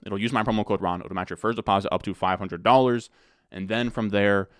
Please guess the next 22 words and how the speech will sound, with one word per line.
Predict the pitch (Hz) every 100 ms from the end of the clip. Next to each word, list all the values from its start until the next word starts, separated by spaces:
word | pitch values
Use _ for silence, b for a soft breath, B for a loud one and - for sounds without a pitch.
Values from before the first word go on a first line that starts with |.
| b
you | 101
can | 98
do | 90
fantasy | - 131 143 135
drafts, | 123 117 113 - -
and | 98
then |
you | 98
can | 98
do | 95
pick'ems, | - 101 92 87
where | 90
pick'ems, | 120 117 107
again, | 95 110 107 101 b b b
you | 98
string | - 113 117
together | 113 104 104 104 101 95 b b
higher | - 107 117 117
lowers | 107 101 101 98 - -
on | 90 87 87
receiving | 87 - 156 143
yards, | 139 131 123 117 - -